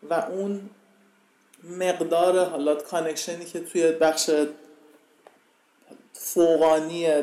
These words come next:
مغز که مثلاً بهش نیوکورتکس می‌گن وجود داره، اون ارتباطاته که باعث می‌شه یک فرد در یک زمینه‌ای استعداد داشته باشه.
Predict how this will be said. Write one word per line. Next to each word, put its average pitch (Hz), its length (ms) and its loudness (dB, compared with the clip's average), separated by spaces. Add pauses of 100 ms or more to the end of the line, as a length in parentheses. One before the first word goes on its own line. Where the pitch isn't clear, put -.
مغز 147 440 -2
که 147 160 -8 (180)
مثلاً 147 380 -2
بهش 147 200 -6
نیوکورتکس 156 800 0
می‌گن 139 400 -6 (720)
وجود 170 400 -10
داره، 156 480 2 (920)
اون 277 260 4
ارتباطاته 196 1200 0
که 139 380 -2 (300)
باعث 190 380 2
می‌شه 190 180 -8
یک 180 300 -4
فرد 170 600 -4
در 151 200 2
یک 160 200 -2
زمینه‌ای 151 720 -4 (340)
استعداد 147 720 0
داشته - 340 -8
باشه. - 360 -16